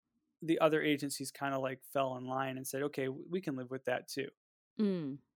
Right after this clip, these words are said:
Speaker 1: You know, they're all
Speaker 2: Yeah.
Speaker 1: playing on the same level at this point.
Speaker 2: Yeah.
Speaker 1: But now, you know, after all that happened, I can't believe, it seems like we're, we're right back at it again because the, back in, uh, November, the, uh,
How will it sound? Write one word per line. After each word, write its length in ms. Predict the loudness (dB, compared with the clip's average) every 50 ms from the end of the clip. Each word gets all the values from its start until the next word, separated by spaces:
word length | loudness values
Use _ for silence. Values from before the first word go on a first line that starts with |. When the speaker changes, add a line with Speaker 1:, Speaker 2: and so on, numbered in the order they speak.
| _ _
Speaker 1:
You 100 | -4 -2
know, 160 | 0 0 0 2
they're 140 | 4 4
all 80 | 4 4
Speaker 2:
Yeah. 80 | 4 4
Speaker 1:
playing 200 | 4 4 4 4
on 140 | 4 2 0
the 60 | -2
same 320 | -2 -2 -2 -2 -2 -2
level 320 | -2 -2 -2 -2 -4 -6 -8 -10
at 100 | -10 -12
this 160 | -14 -14 -14
point. 220 | _ -16 -20 -20 _ _ _ _ _ _ _ _ _ _ _ _ _ _ _ _ _
Speaker 2:
Yeah. 340 | -10 -10 -8 -8 -8 -8 -10 -10 -12 _ _ -2
Speaker 1:
But 120 | -2 0 2
now, 840 | 6 8 8 8 10 10 10 12 12 12 10 10 8 6 4 2 -2 -8 -20 _ _ _ _ -2
you 100 | 2 2 4
know, 240 | 4 2 2 2
after 320 | 4 4 4 4 2 2 2
all 120 | 2 4
that 200 | 4 4 4 4
happened, 440 | 2 0 0 0 0 -2 -4 -4 -6 -10 _ _ _ _ _ _ _ _ _ _ _ _ _ _ _ _ _ _ _ _ -2
I 60 | 0
can't 160 | 0 0 2
believe, 280 | 2 4 2 4 4 2
it 120 | 2 2
seems 220 | 2 0 2 4
like 180 | 4 2 4 4
we're, 240 | 2 2 2 2 0
we're 260 | 0 0 2 2 2
right 280 | 4 4 6 4 6 8
back 340 | 8 10 10 10 6 4 0 4
at 180 | 4 6 6 4
it 80 | 4
again 320 | 2 0 0 0 0 0 -2
because 340 | -2 -2 -2 -2 -2 -2
the, 140 | -2 -2 0
back 280 | 2 4 4 4 4 2
in, 180 | 0 0 0
uh, 140 | -2 -2 -2
November, 680 | -2 -4 -4 -2 2 2 4 4 4 2 2 2 0 0
the, 280 | 0 0 0 0 0
uh, 180 | 0 0 -2